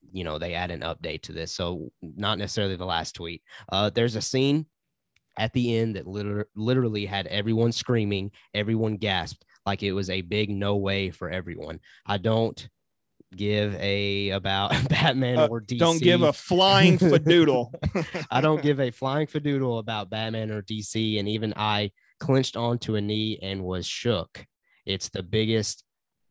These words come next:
Speaker 1: I, I'm, I'm assuming mic drop, uh,
Speaker 2: Mm.
Speaker 1: biggest mic drop. Now, for me, you know, as not necessarily, I guess, comic book deep heavy with Batman, so more so film based. When I read that,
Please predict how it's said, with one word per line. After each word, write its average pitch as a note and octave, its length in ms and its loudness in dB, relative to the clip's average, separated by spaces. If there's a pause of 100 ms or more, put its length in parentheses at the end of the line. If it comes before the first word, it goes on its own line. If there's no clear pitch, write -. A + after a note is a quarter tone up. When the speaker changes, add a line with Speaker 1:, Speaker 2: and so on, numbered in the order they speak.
(180)
Speaker 1:
I, G2+ 120 -2
I'm, G#2+ 260 -8 (100)
I'm G#2 100 -6
assuming A2 480 -2
mic G2+ 300 0
drop, E2+ 440 -4 (400)
uh, - 100 -4
Speaker 2:
Mm. F#3+ 140 0
Speaker 1:
biggest A#2+ 340 0
mic G#2+ 340 0
drop. F#2 320 -2
Now, G2 380 -2
for D3 180 4
me, C3 220 4
you B2+ 240 0
know, G2+ 360 0 (360)
as A2+ 360 0 (460)
not A3 200 0
necessarily, D#3 520 4
I A#2+ 60 2
guess, A2+ 240 -6
comic C3 520 2
book G2 380 -4
deep G2 300 -6
heavy F2+ 300 -2
with F2 220 -4
Batman, F2 460 -2
so F#2+ 200 -4
more G#2 260 2
so G2+ 240 2
film F#2+ 560 -2 (400)
based. F#2 560 -2 (460)
When B2 160 4
I D#3 80 4
read A#2+ 300 2
that, E2+ 320 -2